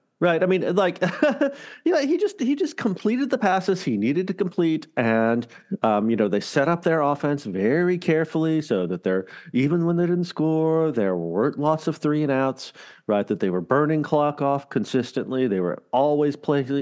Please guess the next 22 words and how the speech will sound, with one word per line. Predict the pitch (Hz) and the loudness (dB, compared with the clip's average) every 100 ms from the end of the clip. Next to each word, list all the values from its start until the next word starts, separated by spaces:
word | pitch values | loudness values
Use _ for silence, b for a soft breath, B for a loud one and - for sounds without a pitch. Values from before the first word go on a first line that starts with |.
| 143 | -2
placing | 135 127 127 | -4 -2 -4
pressure | 135 123 131 127 127 B B B - | -2 -2 0 -2 -4 B B B 0
on | 110 113 | 2 2
the | 110 | -2
forty-niners, | 117 120 117 120 120 120 | 0 0 0 0 0 -2
and | 127 | -2
it | 135 | -2
just | 208 - - - | -2 -4 -8 -2
felt | 165 151 | 0 0
like | 120 113 107 | 0 -2 -2
such | - - - 208 - | -6 -8 -2 -2 0
a | 131 | 0
well-oiled | 104 113 143 156 139 - 113 123 120 95 | 0 0 0 0 0 -2 0 0 0 -2
machine, | 95 95 - 131 120 90 85 - B B B - | -4 -6 -4 -2 -2 -2 -6 -10 B B B 0
and, | 208 220 - B B | 2 0 -4 B B
and, | 220 226 220 - b b | 0 0 0 -4 b b
and | 208 208 | 0 2
one | 196 220 220 | 2 2 0
that | 202 | 0
was | 190 - - | -2 -4 -2
utterly | 185 202 180 180 - - | 0 0 0 0 -2 -6
calm, | - - 127 87 - 120 | -6 0 0 0 -6 -12